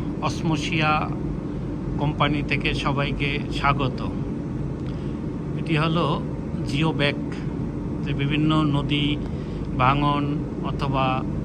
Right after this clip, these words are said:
বিভিন্ন ল্যান্ডফিল লাইনারের জন্য এই, আহ, জিও মেমব্রেন, যে বিভিন্ন পুকুরগুলো তৈরি করা হয়, ওখানেও এই জিও ব্যাগ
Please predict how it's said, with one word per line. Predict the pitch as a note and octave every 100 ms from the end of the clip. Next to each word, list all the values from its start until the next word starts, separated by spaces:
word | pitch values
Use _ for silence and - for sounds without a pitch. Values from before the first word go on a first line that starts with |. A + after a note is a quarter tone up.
| - - - - - - - - B2+
বিভিন্ন | C3+ C3+ C#3 C#3
ল্যান্ডফিল | C3 C#3 C#3+ C#3+ C#3+ C3+
লাইনারের | C3 C3 C3+ C#3 C#3 C#3
জন্য | C#3+ C#3 C3 A#2+ E3 - -
এই, | B2+ B2+ B2+ - -
আহ, | B2+ B2+ A#2+ A#2+ - - - - - - - - -
জিও | C#3 C#3+
মেমব্রেন, | C#3+ C#3 C#3+ C#3 C#3+ C#3 C#3 D3 - - - - - - C3+
যে | B2 B2+ B2+ B2
বিভিন্ন | C3 C3+ D3 -
পুকুরগুলো | - F#3 E3+ E3 F3
তৈরি | E3+ D3+ C#3+
করা | B2+ B2 A#2
হয়, | A2 A#2
ওখানেও | D#3 C#3+ D3+ D3+ D#3 D3+
এই | C#3+ D3 D3 C#3 -
জিও | - D3 D#3
ব্যাগ | C3 C#3 C#3+